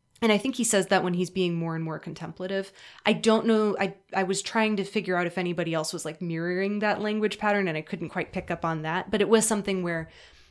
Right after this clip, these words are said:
I could figure out what he was saying just by the way that he was saying it. And I love, I love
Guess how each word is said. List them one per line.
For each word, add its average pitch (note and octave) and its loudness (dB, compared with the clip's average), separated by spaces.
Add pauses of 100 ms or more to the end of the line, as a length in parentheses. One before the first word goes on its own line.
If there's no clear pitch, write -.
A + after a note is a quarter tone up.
(220)
I G#3 6
could G#3 -2
figure F#3 0
out F3 2
what F3 -2
he - -8
was E3+ -2
saying F3 -2
just - -4
by D#3+ 0
the D#3 -4
way D3+ -6
that D#3 -10
he - -8
was D3+ -8
saying D#3 -6
it. D3+ -6
And F3+ -2
I F3+ 0
love, F3+ 2
I E3 -8
love F3+ 2